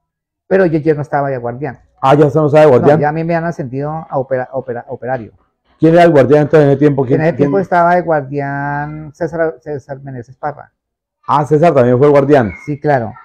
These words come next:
Speaker 1: Eh, Lisandro Mesa. Ellos como que fue lo que
Speaker 2: ¿Lisandro
Speaker 1: me,
Speaker 2: también?
Speaker 1: sí. Y a mí me, me subieron en carrera administrativa.
Speaker 2: Cuidado, un solo preso en el tiempo, mi tío, dice acá Oscar. ¿Sí?
Speaker 1: Estaba Octavio.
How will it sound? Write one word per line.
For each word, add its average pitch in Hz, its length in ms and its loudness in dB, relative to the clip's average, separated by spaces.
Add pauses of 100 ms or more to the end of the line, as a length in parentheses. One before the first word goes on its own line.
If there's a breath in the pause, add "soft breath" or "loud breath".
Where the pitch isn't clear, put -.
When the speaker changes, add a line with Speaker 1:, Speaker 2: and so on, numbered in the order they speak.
(160)
Speaker 1:
Eh, 131 500 -6
Lisandro 127 380 -10
Mesa. 185 340 -4 (240)
Ellos 127 280 -8
como 135 200 -12
que 113 140 -10 (180)
fue 120 120 -10
lo 131 60 -6
que 117 60 -2
Speaker 2:
¿Lisandro 139 320 2
Speaker 1:
me, 139 60 4
Speaker 2:
también? 151 300 2
Speaker 1:
sí. 120 220 -14 (480)
Y 175 60 -4
a 175 40 -2
mí 165 100 -6
me, 156 160 -6 (180)
me 127 200 -8
subieron 123 360 -8 (840)
en 160 120 -8
carrera 139 260 -2
administrativa. 151 680 -8 (2250)
Speaker 2:
Cuidado, 120 380 2
un 139 100 2
solo 156 300 4
preso 147 340 6
en 143 80 4
el 139 160 4
tiempo, 151 340 2
mi 127 140 0
tío, 139 240 4
dice 131 220 4
acá 143 440 4
Oscar. 135 380 0 (260)
¿Sí? 147 180 2
Speaker 1:
Estaba 170 300 2
Octavio. 165 500 2